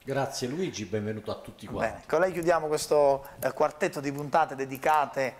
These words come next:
Speaker 2: alle elezio-, elezioni amministrative della città di San Giovanni Rotondo, che tra circa un mese sarà chiamata al, eh, rinnovo del Consiglio Comunale. Allora,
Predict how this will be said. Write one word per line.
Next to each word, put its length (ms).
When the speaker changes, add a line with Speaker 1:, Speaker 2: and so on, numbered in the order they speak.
Speaker 2:
alle 260
elezio-, 440
elezioni 400
amministrative 840
della 160
città 260
di 80
San 160
Giovanni 220
Rotondo, 440
che 160
tra 180
circa 340
un 140
mese 380
sarà 320
chiamata 640
al, 380
eh, 360
rinnovo 380
del 120
Consiglio 380
Comunale. 400
Allora, 200